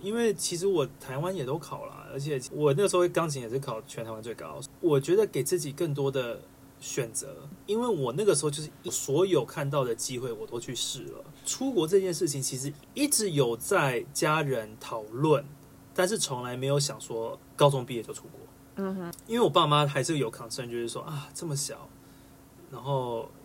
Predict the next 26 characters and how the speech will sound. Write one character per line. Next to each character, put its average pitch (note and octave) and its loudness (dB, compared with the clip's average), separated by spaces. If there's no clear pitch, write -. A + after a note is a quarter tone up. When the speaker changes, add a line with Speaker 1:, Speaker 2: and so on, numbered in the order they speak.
Speaker 1:
又 D3+ 2
人 C3 0
生 D3 -2
地 D3+ -2
不 D#3 -4
熟， A#2 -6
语 B2 -8
言 A#2 -4
又 D#3 0
不 D#3 -4
好。” A#2+ -4
那 F3+ 4
在 F#3 8
这 F#3+ 4
样 F3+ 6
的 D3 4
情 C#3+ 0
况 D3 4
下， C#3+ 2
他 C#3+ 0
们 C3 0
也 G#2+ -8
会 A#2+ -4
很 A#2+ -8
担 A2 -12
心。 - -10